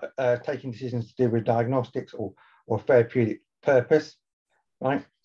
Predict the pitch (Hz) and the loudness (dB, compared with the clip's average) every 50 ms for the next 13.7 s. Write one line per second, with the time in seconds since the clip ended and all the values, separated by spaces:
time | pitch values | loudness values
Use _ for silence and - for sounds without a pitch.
0 | _ _ _ _ _ _ - 113 117 117 113 117 113 117 113 - - 107 110 101 | _ _ _ _ _ _ -2 0 0 2 2 2 2 2 0 -2 -4 -4 -4 -2
1 | - - 110 113 123 131 127 - 95 - - 123 120 127 135 139 135 127 127 113 | 0 0 2 2 2 0 -2 -4 -8 -6 -4 -2 0 2 4 4 4 4 2 0
2 | 107 107 104 107 113 123 120 107 110 107 104 - - 117 107 104 - - - - | 0 -2 -4 -2 -2 -2 -2 -2 -6 -8 -6 -4 -4 -4 -4 -4 -8 -10 -12 -12
3 | 107 95 104 113 123 120 - _ _ _ _ _ _ _ _ _ _ _ _ - | -8 -4 -4 -4 -4 -4 -8 _ _ _ _ _ _ _ _ _ _ _ _ -10
4 | 131 123 131 135 135 135 135 139 131 131 127 - - _ _ _ _ - 139 160 | -10 -6 -4 -2 0 2 2 4 4 2 2 0 -6 _ _ _ _ -4 0 0
5 | 151 - 170 151 127 - 120 147 143 139 131 127 131 123 117 131 127 120 120 - | 0 0 -2 -4 -6 -8 -6 -4 -2 -2 0 0 0 0 0 0 0 -2 -2 -6
6 | _ _ _ _ _ _ 180 190 - - _ _ _ _ _ _ - - 156 151 | _ _ _ _ _ _ -14 -14 -14 -14 _ _ _ _ _ _ -4 0 2 2
7 | 151 - - 98 98 _ - 123 123 127 123 120 - _ _ _ - 113 - - | 2 2 -4 -18 -8 _ 2 4 4 4 2 2 -2 _ _ _ -16 -16 -10 -8
8 | 160 147 131 - - _ 127 123 113 123 120 120 117 - 117 - - 139 131 120 | -6 -6 -6 -8 -10 _ -10 -6 -4 -4 -6 -6 -8 -12 -16 -8 -4 0 0 0
9 | 120 120 _ _ _ _ - 143 139 139 - - 160 156 139 139 127 131 147 139 | 0 -2 _ _ _ _ -8 -6 -6 -4 -2 0 0 2 2 2 2 4 2 2
10 | 123 - - 113 110 107 107 _ _ - - - 101 _ - 139 131 123 120 113 | 2 0 -6 -10 -10 -10 -12 _ _ -20 -20 -20 -20 _ -4 -2 0 2 2 0
11 | 113 113 - - 107 107 104 - - _ - _ _ _ _ - 135 127 117 - | 0 -2 -6 -10 -10 -10 -12 -12 -16 _ -20 _ _ _ _ 2 2 2 2 2
12 | - 113 110 104 - 113 113 123 113 - - 101 - - - 110 113 117 98 - | 2 0 0 0 -2 -2 0 0 0 0 -4 -10 -6 -2 -2 0 0 -2 -4 -8
13 | _ _ _ _ _ _ _ - - - - - 90 | _ _ _ _ _ _ _ -20 -20 -18 -14 -14 -14